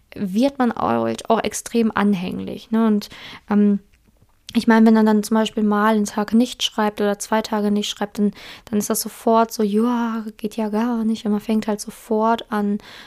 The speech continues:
ähm, ja, immer hinterher zu laufen und will ja diese Illusion irgendwie aufrechterhalten, will sehr, dass das sich bewahrheitet.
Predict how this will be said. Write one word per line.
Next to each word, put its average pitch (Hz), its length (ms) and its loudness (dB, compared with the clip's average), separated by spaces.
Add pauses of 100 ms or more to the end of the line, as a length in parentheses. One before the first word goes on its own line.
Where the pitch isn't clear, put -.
(180)
ähm, 202 420 -2
ja, 214 280 0
immer 214 280 0
hinterher 214 560 -2
zu - 160 -4
laufen 208 1000 0
und 196 560 -6
will 220 100 4
ja 214 140 4
diese 214 240 -2
Illusion 214 640 0
irgendwie 208 320 -2
aufrechterhalten, 214 1200 0
will 208 160 0
sehr, 208 200 0
dass 202 160 -2
das 202 140 -4
sich - 160 -14
bewahrheitet. 220 1120 0